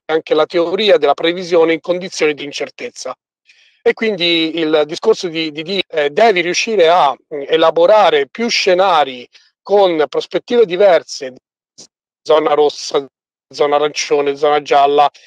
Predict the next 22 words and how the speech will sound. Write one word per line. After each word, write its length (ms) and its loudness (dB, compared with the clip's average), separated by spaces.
e, 240 -2
e 100 2
darmi, 520 2
eh, 400 -2
scenari 580 0
che 140 -10
possono 420 0
mutare 400 0
da 100 2
una 120 -2
settimana 460 -2
all'altra, 520 0
in 140 -4
modo 220 2
tale 260 2
che 80 -8
io 140 0
possa 260 2
prendere 400 0
le 100 -8
decisioni 460 0
operative 680 0